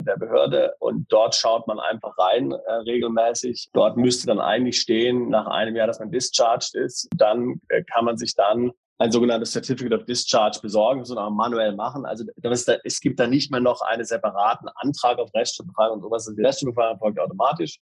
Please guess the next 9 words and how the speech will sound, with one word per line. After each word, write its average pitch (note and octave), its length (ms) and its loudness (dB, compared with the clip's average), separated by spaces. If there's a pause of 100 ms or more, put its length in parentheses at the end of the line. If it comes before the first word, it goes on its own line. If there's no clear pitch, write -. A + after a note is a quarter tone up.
(100)
Man A2+ 240 2
geht A#2+ 240 2
dorthin, C3 560 0
man A#2+ 180 -4
besorgt A#2 400 0
sich B2 160 -10
dann A2+ 400 -2
das A2 180 -10
Zertifikat, A#2+ 760 0